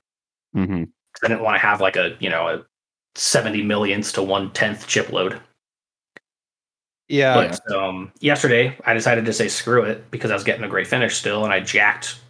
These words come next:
Speaker 2: the semi-finish and the finish R P Ms up to twelve grand, just all of it,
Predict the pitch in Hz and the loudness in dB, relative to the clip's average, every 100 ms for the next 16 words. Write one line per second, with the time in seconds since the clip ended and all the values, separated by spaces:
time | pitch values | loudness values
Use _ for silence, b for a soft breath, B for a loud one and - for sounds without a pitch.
0 | _ _ - 113 104 123 117 117 117 120 | _ _ -8 -6 0 0 2 2 2 2
1 | - - 110 113 - 113 117 - - - | 0 0 0 -2 -2 0 0 -4 -10 -20
2 | _ _ - 123 135 135 139 - - 110 | _ _ 0 2 4 4 2 -2 -8 -6
3 | 110 101 - 110 107 104 110 - 120 - | -4 -4 0 0 2 0 0 -4 -8 -4
4 | 107 113 123 | 0 2 2